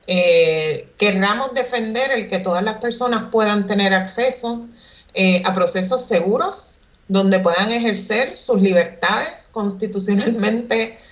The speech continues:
protegidas. Eh, y reconocer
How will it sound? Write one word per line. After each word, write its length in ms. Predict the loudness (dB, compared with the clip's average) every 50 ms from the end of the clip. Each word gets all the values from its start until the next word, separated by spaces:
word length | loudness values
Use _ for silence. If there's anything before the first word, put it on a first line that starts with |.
| -20 _ _
protegidas. 880 | 0 2 2 2 2 0 0 0 0 0 0 -2 -6 -12 -20 _ _ _ _ _ _ _ _ -20 _ -8
Eh, 720 | -4 0 2 2 2 2 2 0 -2 -2 -6 -8 -10 -10 -12 -14 -18 _ _ _ _ _ _ _ _ -20 -20 -20 _ _ _ _ _ _ _ _ _ _ _ _ _ _ _ _ _ _ _ _ _ 0
y 120 | 4 4
reconocer 1040 | 6 6 4 2 2 0 0 -2 -2 -2 -2 0 2 2 2 2 0 -2 -4 -8